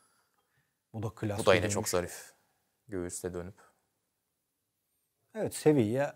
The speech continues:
Speaker 1: yani az ama
Speaker 2: Zaten
Speaker 1: işte
Speaker 2: sınırlı
Speaker 1: Galatasaray'a
Speaker 2: bir
Speaker 1: gelmesi, Türkiye'deki izleyicilerde daha etkisi olan şeylerden biri belki ama az. Evet, Arjantin'e geldik. Bu az önce bahsettiğimiz Dünya Karması maçı.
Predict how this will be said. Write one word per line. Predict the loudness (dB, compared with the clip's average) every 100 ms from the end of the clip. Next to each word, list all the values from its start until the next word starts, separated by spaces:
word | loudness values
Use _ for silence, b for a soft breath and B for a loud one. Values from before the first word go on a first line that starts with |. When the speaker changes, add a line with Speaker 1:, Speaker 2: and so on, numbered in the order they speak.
| -8
Speaker 1:
yani | -8 -6 10
az | 12 12
ama | 10 6 6 4
Speaker 2:
Zaten | 0 -2
Speaker 1:
işte | 0
Speaker 2:
sınırlı | 4 12
Speaker 1:
Galatasaray'a | 12 12 12 12 12
Speaker 2:
bir | 8
Speaker 1:
gelmesi, | 4 -2 -2
Türkiye'deki | 2 4 6 6 6 2 0 0
izleyicilerde | 0 4 4 4 2 0 0
daha | 0 0
etkisi | -2 -4 -4 0
olan | 0 -2 -8 -14 _ _ _ _ _ _ _ _ _
şeylerden | -6 0 2 2 0 0 2
biri | 2 0
belki | -4 -4 -4
ama | -2
az. | -4 -4 0
Evet, | 4
Arjantin'e | 10 10 10 6 6 4
geldik. | 4 6 12
Bu | 12
az | 12
önce | 10 10
bahsettiğimiz | 10 8 0 0 -2 -2 2
Dünya | 6 10 10
Karması | 10 4 2 -6
maçı. | -8 -8 -10